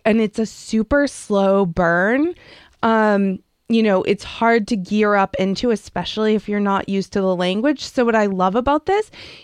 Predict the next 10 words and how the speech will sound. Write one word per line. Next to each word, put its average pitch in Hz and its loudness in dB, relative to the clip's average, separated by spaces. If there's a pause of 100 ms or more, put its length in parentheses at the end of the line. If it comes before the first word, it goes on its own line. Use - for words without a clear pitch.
(100)
is 233 0
you 233 0
read 285 2
it 269 0
aloud, 208 2
but 226 2
you 214 0
kind 208 -2
of, 190 4 (540)
um, 185 0